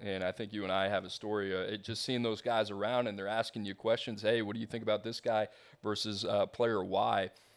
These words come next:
It's fascinating. We're talking about guys that haven't taken collegiate snaps yet with legitimate six-figure, uh, potential deals on the table, and there's money to be made not only for these players at the next level, but for, uh,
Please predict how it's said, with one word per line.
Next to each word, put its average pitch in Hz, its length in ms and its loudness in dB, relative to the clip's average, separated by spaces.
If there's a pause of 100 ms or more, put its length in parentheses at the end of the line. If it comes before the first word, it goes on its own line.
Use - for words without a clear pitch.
(240)
It's 117 120 -4
fascinating. 147 680 0
We're 107 80 -4
talking 175 280 0
about - 140 4
guys 135 280 4
that 113 140 0
haven't 135 320 2
taken 127 280 -2
collegiate 120 520 -6
snaps 120 440 -4
yet 98 220 -4 (300)
with 117 240 -2
legitimate 127 760 0
six-figure, 127 1080 -4 (400)
uh, 107 180 6
potential 135 640 -4
deals 110 640 -2 (180)
on 139 260 6
the 120 100 0
table, 120 640 0
and 120 180 -2
there's 139 200 -4
money 120 300 2
to 131 180 -8
be 120 220 -4
made 104 300 -2
not 120 220 -4
only 113 220 -2
for 110 180 -8
these 104 260 -6
players 120 480 -2
at 101 120 -6
the 95 80 -6
next 95 320 -6
level, 98 340 -2 (560)
but 123 340 6
for, 127 300 -2 (260)
uh, 82 120 -6